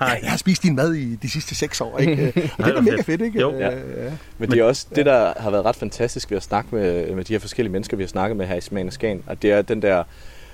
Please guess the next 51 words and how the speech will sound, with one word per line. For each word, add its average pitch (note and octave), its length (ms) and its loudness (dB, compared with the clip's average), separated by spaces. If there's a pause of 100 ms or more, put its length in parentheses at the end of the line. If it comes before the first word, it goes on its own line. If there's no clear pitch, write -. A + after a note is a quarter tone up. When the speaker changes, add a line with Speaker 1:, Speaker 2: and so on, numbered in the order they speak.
(360)
Speaker 3:
jamen, A2 240 2
det, G#2+ 80 -4 (120)
jeg A2 100 2
synes C#3+ 160 -4
det C#3+ 80 2
også, C#3 140 0
det - 80 -4
lyder C#3 100 0
som C3 100 -4
om A#2+ 100 0
inspirationen G2+ 600 -4 (120)
fanger A2+ 240 -4
man G#2+ 180 0
imellem G#2 400 0
folk G#2+ 360 0
og F#2 260 0
kollegaer, G#2 480 0
men F#2 140 -4
også, G#2+ 300 -2
øh, G2 200 2
folk - 300 0
på A2+ 80 -6
gaden, A2 440 2
og, F2+ 380 2
øh, E2 260 0 (160)
vi G2+ 60 -4
snakkede G2+ 280 2
med G2 80 -4
Pia B2+ 300 2
ude G#2+ 160 0
for G#2+ 100 -2
Naturbruget G2 600 2
i F#2 40 2
Tranum, A#2 520 0
Speaker 1:
Ja. C3 100 4
Speaker 3:
som G2 140 2
jo G2 120 0 (100)
deler, C3 300 2 (600)
øh, F2 320 2 (140)
marker G2+ 440 0
med G#2 140 -2
hendes, G2 300 -4
øh, F2+ 420 0
nabogårde, G2 720 2
og, E2+ 420 2
øh, E2 140 -2
man G2 120 0
arbejder G2 280 0
sammen C#3 400 -2
om F#2+ 160 -8
tingene. G#2+ 340 -2